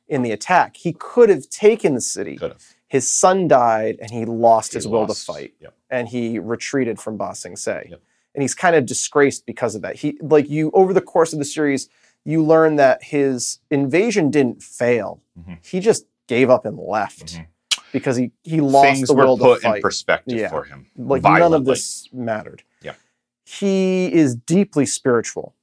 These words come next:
Speaker 2: Mm-hmm.
Speaker 1: He has been to the spirit realm. He's, like, the one
Speaker 2: That
Speaker 1: human
Speaker 2: is the rumor.
Speaker 1: that he's been to the sp-, and he's the only character, not even Aang can see spirits
Speaker 2: Yep.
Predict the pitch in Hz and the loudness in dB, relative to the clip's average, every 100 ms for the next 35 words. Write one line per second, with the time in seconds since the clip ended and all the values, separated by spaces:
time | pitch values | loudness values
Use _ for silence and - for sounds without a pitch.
0 | - 78 82 _ _ _ - - - 139 | -20 -20 -20 _ _ _ -20 -20 -8 -2
1 | 135 131 131 127 127 127 127 127 123 120 | 2 2 2 0 0 0 -2 -2 -2 0
2 | 117 113 113 110 113 - - _ _ _ | 0 0 -2 -6 -8 -10 -12 _ _ _
3 | _ - 120 151 175 196 160 - - - | _ -20 0 4 4 2 -2 -4 -6 -4
4 | 120 143 - 190 196 214 202 135 131 147 | 2 2 4 2 2 0 -4 -2 0 2
5 | 131 120 139 170 208 220 98 113 135 165 | 2 4 4 6 4 0 2 4 4 4
6 | 202 175 123 127 127 117 117 120 135 190 | 4 4 2 2 2 4 4 0 0 -4
7 | - _ - 139 160 135 139 147 165 160 | -6 _ -2 0 0 -4 2 2 2 -2
8 | - - 175 165 156 202 196 139 175 - | -8 -4 2 2 2 0 0 2 0 4
9 | 165 185 220 240 - - 151 151 165 214 | 4 4 2 0 -2 -2 2 4 4 2
10 | 202 147 156 233 233 - - 139 156 180 | 2 4 2 4 2 0 -2 -2 0 0
11 | 190 190 - 143 143 - 156 156 - - | -2 -4 -6 -6 -4 -4 -4 -4 -6 -4
12 | 131 123 196 - 95 | 0 0 -2 -6 -8